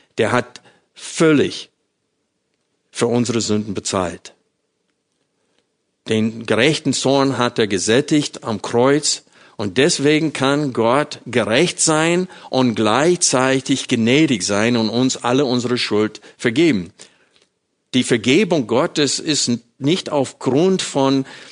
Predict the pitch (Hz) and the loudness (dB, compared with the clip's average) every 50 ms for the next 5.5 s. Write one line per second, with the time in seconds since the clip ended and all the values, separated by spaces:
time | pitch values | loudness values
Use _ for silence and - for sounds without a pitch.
0 | - _ _ _ - - - 127 131 131 127 127 123 127 - 120 120 110 104 127 | -20 _ _ _ -8 -4 0 0 2 2 0 0 -4 -6 -8 -4 -2 0 2 2
1 | 208 220 - - - 131 117 104 - 107 95 - - - 98 95 98 101 90 - | 2 2 0 0 0 0 0 0 -2 -4 -6 -6 -6 -4 -4 -2 -2 -4 -6 -8
2 | - - _ _ _ _ _ _ _ _ - 120 110 - - 117 - 156 151 156 | -14 -20 _ _ _ _ _ _ _ _ -6 -2 2 2 2 2 2 2 2 2
3 | 160 160 165 147 - - _ _ - 131 127 135 135 127 131 123 123 123 - - | 2 0 -2 -4 -6 -12 _ _ -2 0 2 2 2 2 2 2 0 0 0 0
4 | 123 139 156 156 - - 131 139 147 143 - - - - 127 127 - 135 123 110 | 0 0 0 -2 -2 -2 -2 -2 -2 -2 -4 -6 -4 -4 -4 -2 0 0 0 0
5 | 110 101 110 131 156 - 175 151 147 - | 0 0 0 0 0 0 -2 -2 -2 -4